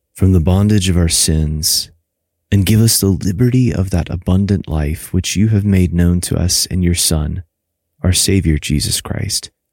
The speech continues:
who lives and reigns with you in the unity of the Holy Spirit, one God,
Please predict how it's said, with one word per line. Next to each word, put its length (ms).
who 100
lives 580
and 180
reigns 300
with 160
you 260
in 120
the 80
unity 380
of 80
the 100
Holy 300
Spirit, 560
one 300
God, 380